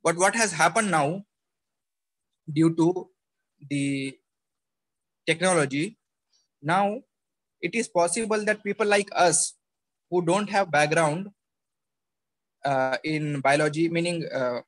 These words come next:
expertise in biology and zoology, who are science, uh, educator or, uh, science education researcher or enthusiast or children can also,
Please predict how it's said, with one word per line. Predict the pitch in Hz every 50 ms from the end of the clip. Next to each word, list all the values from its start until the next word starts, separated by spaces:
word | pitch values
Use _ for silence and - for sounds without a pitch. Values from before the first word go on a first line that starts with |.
| _ -
expertise | 170 165 - - 220 214 233 196 165
in | 165 160 147
biology | 143 143 143 147 143 143 143 147
and | 143 139
zoology, | 139 139 135 131 123 131 156 202 220 - _ _ _ _ _ _ _ _ _ _ _ _ _ _ _ _ _ _ -
who | 156 160 160
are | 160 160 160 165
science, | 160 160 - - - - 151 151 151 156 160 160 -
uh, | 156 143 139 135 131
educator | - 143 143 151 160 156 156 151 151 151 147 147 160 165 - _ _ _ _ _ _ _ _ _ _ _ _
or, | - 135 139 143 143
uh, | 143 139 135 135 - -
science | - - 139 139 143 -
education | 151 143 151 143 156 156 - 156 147
researcher | 147 147 - 151 143 143 - 147 143 147 147 147 _ _ _ _ _ _ _ _ _ _ _ _ _
or | - 147 151
enthusiast | 156 151 147 165 156 143 147 151 147 143 151 147 - _ -
or | 143 151 165 180 180 -
children | - 156 147 139 143 147 180 214 - _ _ _ _ _ _ _ - -
can | 196 202 214
also, | 208 202 208 202 - - 226 226 220 208 -